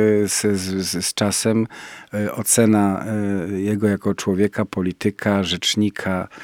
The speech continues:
e, jest co najmniej zróżnicowana. To znaczy, ja byłem, e, należałem do tych, którzy go nienawidzili całym sercem, ale w perspektywie czasu wiele argumentów, które on przytacza,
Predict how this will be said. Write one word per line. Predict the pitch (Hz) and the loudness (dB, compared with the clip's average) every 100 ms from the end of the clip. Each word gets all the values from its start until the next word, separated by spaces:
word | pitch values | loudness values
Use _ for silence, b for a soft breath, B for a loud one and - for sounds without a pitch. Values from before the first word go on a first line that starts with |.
| B B B - | B B B -6
e, | 95 98 98 101 | -2 0 0 0
jest | 101 98 - 107 104 | 0 0 -2 0 0
co | - 104 | 2 4
najmniej | 113 147 110 | 4 4 4
zróżnicowana. | 98 85 85 - 76 67 64 B B B | 2 0 -4 -4 -4 -6 -8 B B B
To | - | -16
znaczy, | 85 85 - 92 87 85 80 95 | -12 -10 -6 -4 -4 -8 -8 -2
ja | 90 | -2
byłem, | 85 95 101 92 | 0 2 4 2
e, | - - 80 78 - | 0 -8 -12 -14 -6
należałem | 90 92 87 90 90 | -2 -2 0 0 0
do | 87 | -2
tych, | 87 | -6
którzy | - 92 87 | -4 -4 -2
go | 87 85 - | -2 -4 -4
nienawidzili | 101 92 87 85 90 87 | -4 -2 -2 -4 -4 -4
całym | - 107 95 | -2 0 0
sercem, | - 87 - 110 117 B B B B B | -2 -4 -4 -4 -4 B B B B B
ale | 95 98 | -4 -2
w | 95 | -2
perspektywie | - 98 - 101 110 101 | -2 -2 -2 -2 0 0
czasu | 98 95 - 104 | 0 -2 -2 -4
wiele | 92 101 107 | 0 2 4
argumentów, | 101 95 98 92 - 95 | 2 2 0 2 -2 -6
które | - 98 92 | -6 -4 -4
on | |
przytacza, | 85 101 - 85 - 107 | -4 -6 -6 -6 -2 -4